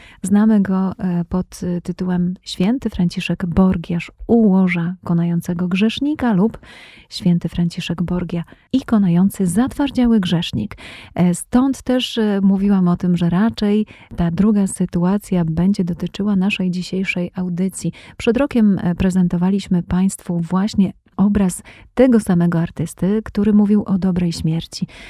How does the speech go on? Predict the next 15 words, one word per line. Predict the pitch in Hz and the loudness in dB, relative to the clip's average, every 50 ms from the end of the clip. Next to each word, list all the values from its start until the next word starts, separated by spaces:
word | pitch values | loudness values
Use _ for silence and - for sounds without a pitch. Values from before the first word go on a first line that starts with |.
| - - - | -20 -10 -6
E, | - 156 160 | -4 -4 -4
spoglądaliśmy | 165 - - 180 185 180 175 170 170 170 165 - 175 170 | -4 -4 -2 0 0 0 0 0 0 -2 -2 -2 -2 -2
wówczas | 170 175 180 175 - - 180 180 - | -2 -2 -4 -6 -4 -4 -4 -2 0
na | 175 170 170 | 0 0 -2
śmierć | - - - 185 196 208 - - - - | 0 0 0 0 0 0 -2 -8 -16 -16
świętego | - - - - 170 170 175 185 185 185 185 175 170 - _ - | -16 -8 -4 -2 -2 0 0 0 0 0 0 0 -2 -2 _ 2
Józefa. | 190 190 202 220 220 175 175 170 170 170 - - 175 190 220 240 233 _ _ _ _ _ - | 4 4 6 6 4 2 2 -2 -4 -4 -4 -2 0 0 0 -2 -4 _ _ _ _ _ 4
Dokładnie | 190 185 202 - - 233 226 220 220 220 214 208 | 6 6 6 4 2 0 0 2 2 4 4 4
rok | 196 214 226 214 196 - - - _ | 4 4 2 2 0 -2 -8 -16 _
po | - - 202 214 | -4 -2 -2 -2
skończeniu | 220 - - - 196 190 185 190 - 214 220 240 226 226 220 220 - - - | -2 -6 -6 -2 -2 0 0 0 2 2 2 2 2 2 0 0 -2 -4 -2
tamtego | 180 175 170 175 208 214 202 202 - | -2 0 0 2 2 2 2 2 0
obrazu | - 190 175 180 180 170 170 170 175 185 185 208 214 214 | 0 0 2 2 2 0 0 -2 -2 -2 -2 -2 0 0
nasz | 190 175 180 190 - - | 0 0 0 -2 -2 -4
artysta, | 190 175 - - 170 - - - 185 196 214 233 | -4 -4 -4 -6 -8 -8 -6 -4 -2 0 0 0